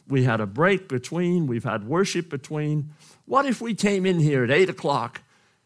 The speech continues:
and I was still reading the word from eight to noon? And others with me, not just me, because Ezra has others standing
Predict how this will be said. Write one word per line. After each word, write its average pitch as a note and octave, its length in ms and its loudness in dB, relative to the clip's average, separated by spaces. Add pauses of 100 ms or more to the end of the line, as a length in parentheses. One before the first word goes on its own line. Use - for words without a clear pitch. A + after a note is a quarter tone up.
(200)
and D3 220 2
I F3+ 140 6
was D3+ 180 4
still G3+ 320 4
reading F3 400 4
the D#3 80 0
word D#3+ 320 4
from B2 180 -2
eight E3+ 280 0
to E3 120 4
noon? C3 460 2 (1600)
And D#3 160 4
others E3+ 380 4
with E3+ 220 -2
me, A#2+ 120 0
not C#3 220 0
just D3 380 -4
me, B2 320 -2 (360)
because A#2+ 300 -4
Ezra C3+ 340 2
has A#2+ 240 0
others C3 300 -2
standing C3 580 -2